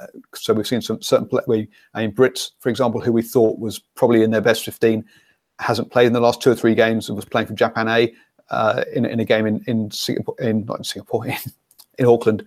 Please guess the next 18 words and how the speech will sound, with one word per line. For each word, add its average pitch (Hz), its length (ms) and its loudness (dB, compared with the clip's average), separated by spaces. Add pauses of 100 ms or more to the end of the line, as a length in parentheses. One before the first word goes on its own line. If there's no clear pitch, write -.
(340)
Um, 120 440 2 (640)
I - 240 -20
think 131 140 4
it - 60 0
was, 120 220 6 (400)
uh, - 220 -4
uh, - 440 4
the 113 120 -4
day 117 140 6
before 120 260 4
this, 123 160 2
this - 260 0
one. 123 200 4 (180)
So, 127 320 2 (1200)
yeah, 135 200 4
I 131 100 -4
think, 139 320 -2 (220)
uh, - 260 -8